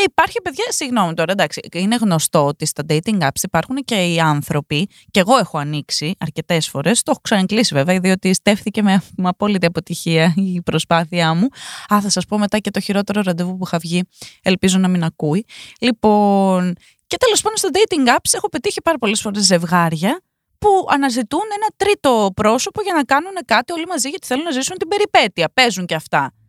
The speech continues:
Τώρα, αυτός ο τύπος εδώ, προφανώς μάλλον, εγώ πιστεύω ότι ανήκει σε αυτή την κατηγορία. Δηλαδή, θέλουν με την, ε, γυναίκα του ίσως να κάνουν κάτι με κάποιον άλλον για να βγουν από τη ρουτίνα, ας πούμε.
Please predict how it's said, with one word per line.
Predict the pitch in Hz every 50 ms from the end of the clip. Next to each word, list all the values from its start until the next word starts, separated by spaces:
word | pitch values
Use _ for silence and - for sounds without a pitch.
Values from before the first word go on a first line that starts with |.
| _ _ _ - - 381
Τώρα, | 311 240 196 170 156 - _ _
αυτός | - 254 254 - - - 302 320 - -
ο | 214 180
τύπος | - 226 240 226 - 285 - -
εδώ, | 220 196 277 453 508 508 - _ _ _ _ _ _ _ -
προφανώς | - 539 480 - 453 427 453 508 466 - 453
μάλλον, | 494 494 370 247 202 180
εγώ | 190 202 262
πιστεύω | - - - - 349 381
ότι | 403 - 392
ανήκει | 403 427 - -
σε | - 403
αυτή | 392 - 370
την | 226 208
κατηγορία. | 226 269 175 - 185 185 185 180 180 175 165 160 165 180 - _ _
Δηλαδή, | - 208 240 240 233 240 226 262 285
θέλουν | 285 - 311 311 311 311 302 294
με | 285 254
την, | - 269 262 254 247 240 233 226
ε, | 220 214 208
γυναίκα | - - 214 214 226 226 233 233 208 - 202 190
του | - 185 185
ίσως | 233 320 - 440 381 330
να | 311 277
κάνουν | 240 - 254 285 330 349 339 320 254
κάτι | - 240 254 - -
με | 262
κάποιον | - - - - - 202 196
άλλον | 196 220 240 247 254 - - - - _ _
για | - 247 247 262 240
να | 220 220 208 202 202 196 190 190 185 185 180 180 175 175 170 190 190 -
βγουν | 190 196 220 226
από | 202 - 180
τη | - 175
ρουτίνα, | 170 165 160 - 175 156 131 120 110
ας | 147 -
πούμε. | - 127 123